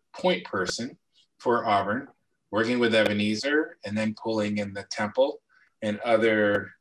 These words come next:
kind of faith-based organizations to begin planning for this conference around ending mass incarceration. And then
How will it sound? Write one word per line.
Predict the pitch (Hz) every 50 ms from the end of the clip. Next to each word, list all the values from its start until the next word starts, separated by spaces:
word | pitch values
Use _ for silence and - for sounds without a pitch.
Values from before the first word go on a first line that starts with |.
| _ -
kind | - 107 95
of | 95 92
faith-based | - - - 110 107 107 107 - - 104 101 95 - -
organizations | 104 101 101 98 101 95 92 90 101 98 101 101 - - - - 254 254 - - _ _ _ _ _ _ _ _ _ -
to | - 117
begin | 113 117 110 110 135 143 139
planning | 120 - - 123 123 127 131 127 113 101
for | - - 107
this | 92 104 101 - -
conference | - - - 123 - - - - - - - - - -
around | - 87 92 98 101 101 101 98 98 95
ending | 92 92 92 92 92 92
mass | 92 95 92 92 - 101
incarceration. | 95 - - 98 92 87 - - 92 87 101 113 110 110 - 107 98 90 90
And | 90 90 90
then | 107 110 113 110 107 107